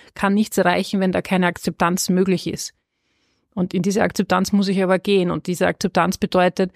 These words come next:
ich bin A, hilfebedürftig und B, ich bin fehleranfällig. Und das geht für diese Menschen oft gar nicht. Also das ist für die ganz schlimm. Und weiß ich auch aus eigener Erfahrung, für mich war das so schlimm, so hilflos zu sein, ja.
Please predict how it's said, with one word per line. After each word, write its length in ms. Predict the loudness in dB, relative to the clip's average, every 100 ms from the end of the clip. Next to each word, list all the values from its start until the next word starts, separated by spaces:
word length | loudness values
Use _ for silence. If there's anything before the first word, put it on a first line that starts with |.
| -12 _ _
ich 100 | -8
bin 140 | -4 -2
A, 100 | 0
hilfebedürftig 1080 | 0 0 0 0 0 0 0 -2 -2 -4 _ _ _ _ _ _ _ _ _ _ -2
und 220 | -2 0
B, 240 | 0 2
ich 220 | 0 -4
bin 120 | -4 -4
fehleranfällig. 800 | 0 0 2 0 -2 -4 -2 -4
Und 140 | -4
das 140 | -4 -4
geht 160 | -6
für 100 | -6
diese 220 | -4 -2
Menschen 340 | -2 -2 -4 -6
oft 200 | -8 -10
gar 160 | -10
nicht. 300 | -10 -12 -20 _ _ _ _ _ _
Also 180 | -4 -2
das 160 | -4 -4
ist 140 | -4
für 100 | -4
die 140 | -4
ganz 240 | -2 -2 -2
schlimm. 160 | 0 2
Und 100 | 2
weiß 160 | 2
ich 120 | 2 2
auch 60 |
aus 140 | 0 0
eigener 320 | 0 2 0
Erfahrung, 440 | 0 2 2 2 0
für 120 | 0
mich 200 | -2 0
war 80 | 0
das 220 | 0 0
so 200 | 2 0
schlimm, 400 | 0 2 4 2 -2 _ _
so 180 | -4 -2
hilflos 600 | 2 0 0 -2 -2 -4
zu 120 | -8
sein, 320 | -4 -4 -2
ja. 180 | -2 -2